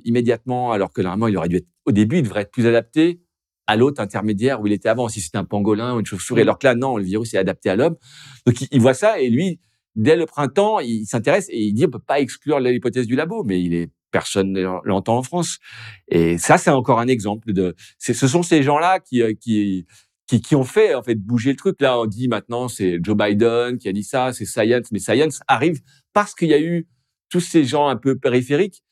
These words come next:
Speaker 1: qui se sont notamment rassemblés dans Drastic, qui après vont se rassembler dans la lettre, euh,
Speaker 2: <laughs> Oui, mais
Speaker 1: faite
Speaker 2: il
Speaker 1: avec
Speaker 2: commence à y
Speaker 1: Étienne de
Speaker 2: avoir
Speaker 1: Crowley.
Speaker 2: maintenant, un an après, enfin un an et demi après, de plus en plus d'articles scientifiques
Speaker 1: Ah ben,
Speaker 2: qui,
Speaker 1: aujourd'hui, c'est
Speaker 2: qui
Speaker 1: dans Science.
Speaker 2: aujourd'hui, la thèse du labo est, est beaucoup plus, y compris dans les médias.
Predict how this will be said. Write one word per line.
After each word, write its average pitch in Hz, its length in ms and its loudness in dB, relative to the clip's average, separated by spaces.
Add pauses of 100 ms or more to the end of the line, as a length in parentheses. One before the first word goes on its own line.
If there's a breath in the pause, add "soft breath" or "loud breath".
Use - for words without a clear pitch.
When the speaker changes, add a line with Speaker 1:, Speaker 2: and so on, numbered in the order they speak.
(260)
Speaker 1:
qui 131 80 2
se 123 160 0
sont 117 180 0
notamment 104 340 0
rassemblés 101 280 -4
dans 101 80 -6
Drastic, 113 460 -2
qui 135 100 2
après - 240 2
vont 120 140 0
se 113 120 -4
rassembler 117 400 0
dans 107 120 0
la 104 100 0
lettre, 104 320 0
euh, 90 100 -4
Speaker 2:
<laughs> - 400 -4
Oui, 202 60 4
mais - 60 6
Speaker 1:
faite 135 140 4
Speaker 2:
il - 40 0
Speaker 1:
avec - 80 2
Speaker 2:
commence 165 180 2
à - 20 2
y - 80 0
Speaker 1:
Étienne 139 180 2
de 135 40 0
Speaker 2:
avoir 139 140 2
Speaker 1:
Crowley. 131 200 0
Speaker 2:
maintenant, 165 260 -4
un 135 160 -2
an 127 100 0
après, 120 380 -2
enfin 117 360 -4
un 117 60 -2
an 113 80 -2
et 113 60 -2
demi 113 160 -2
après, 170 260 -4 (320 loud breath)
de 113 80 2
plus 117 200 0
en 131 60 2
plus 123 200 -2
d'articles 120 280 -2
scientifiques - 380 -4
Speaker 1:
Ah 208 60 0
ben, - 100 -8
Speaker 2:
qui, 78 160 -2
Speaker 1:
aujourd'hui, 113 320 -6
c'est - 60 -12
Speaker 2:
qui 110 80 -2
Speaker 1:
dans - 100 4
Science. 117 140 2
Speaker 2:
aujourd'hui, 143 400 2 (240 soft breath)
la 131 120 2
thèse 147 380 0
du 107 160 -6
labo 131 460 2
est, 120 280 -2
est 117 100 -4
beaucoup 117 340 -4
plus, 120 360 0 (120)
y 147 80 0
compris 139 360 0
dans 120 120 2
les 117 100 2
médias. 123 460 2